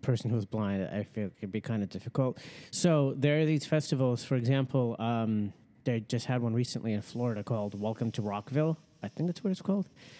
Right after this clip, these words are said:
Um, and it's these cup-, uh, festivals that take up, I think, three days. And, uh, I'm not really sure exactly how they work, but they're basically there for the whole day. You're, you're, you're outside.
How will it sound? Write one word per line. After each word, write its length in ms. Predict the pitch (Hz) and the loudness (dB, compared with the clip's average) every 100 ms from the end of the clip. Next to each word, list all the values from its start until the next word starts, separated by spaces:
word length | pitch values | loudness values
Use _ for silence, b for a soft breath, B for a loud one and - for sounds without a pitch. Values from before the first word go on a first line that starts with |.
| B B | B B
Um, 680 | - 127 123 117 113 113 107 - _ - | -2 0 2 2 2 0 -2 -8 _ -2
and 180 | 131 135 | 2 2
it's 240 | - - | 0 -2
these 440 | 147 131 104 - - | 2 2 0 -6 -6
cup-, 240 | - 151 - | -2 -2 -2
uh, 60 | 131 - _ _ - | -6 -6 _ _ -14
festivals 540 | - 165 160 175 165 | -2 0 2 4 4
that 140 | 139 117 | 4 2
take 220 | 143 135 | 0 2
up, 80 | 117 | 0
I 80 | |
think, 240 | 110 127 117 | 0 0 0
three 240 | 127 127 | 0 0
days. 480 | 110 110 139 - - _ _ B B B _ | 2 2 2 0 -6 _ _ B B B _
And, 540 | 113 107 107 110 110 107 | -2 0 2 2 2 0
uh, 60 | - 110 | -2 -2
I'm 360 | 104 104 107 120 | 0 0 0 0
not 140 | 160 | 2
really 320 | 208 175 127 - _ - | 2 2 0 -4 _ -10
sure 300 | - - 143 | -4 2 2
exactly 720 | 127 107 117 113 - 139 135 110 | 2 0 -2 -2 0 2 2 0
how 440 | - - 135 139 | -8 -2 0 2
they 160 | 139 147 | 2 2
work, 260 | 147 151 | 2 0
but 120 | - 123 | -2 0
they're 160 | 123 | 0
basically 640 | 113 - 147 135 151 151 | 0 0 0 0 0 2
there 200 | 127 123 | 2 0
for 140 | 117 117 | -2 -4
the 100 | 101 | -4
whole 220 | - 101 | -4 -4
day. 240 | 92 67 92 | -4 -6 -8
You're, 140 | 95 - | -10 -6
you're, 260 | 120 110 | -4 -2
you're 140 | 104 104 | -2 -4
outside. 720 | 76 123 - 131 113 107 101 | -2 -4 -2 -2 0 -2 -4